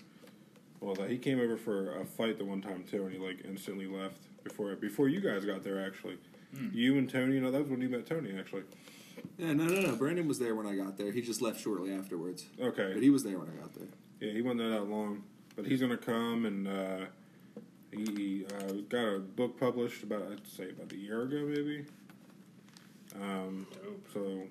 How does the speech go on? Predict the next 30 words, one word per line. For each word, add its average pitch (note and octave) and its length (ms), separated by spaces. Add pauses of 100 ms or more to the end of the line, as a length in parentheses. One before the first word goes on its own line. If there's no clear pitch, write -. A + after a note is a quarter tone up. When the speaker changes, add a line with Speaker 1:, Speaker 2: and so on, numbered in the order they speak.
(420)
Speaker 1:
uh, F#2+ 460
author A2+ 460 (260)
is G2+ 120
a G2+ 60
title. A2+ 460 (520)
I A#2 40
don't C#3+ 260
know B2 140
any A2 160
other G2 120
titles F#2+ 420
other F#2+ 200
than, F#2 240
like, F#2+ 120 (140)
cool-ass F#2+ 300
dude. G2+ 380 (1120)
But, G2 180
uh, F#2 300 (340)
he B2 100
definitely A2 460
is G2 120
gonna, F#2+ 360 (400)
I, B2+ 180
I've A#2+ 260
already B2 200
talked A2+ 280
to A2+ 60
him G#2 140
about, G2 180
like, F#2+ 300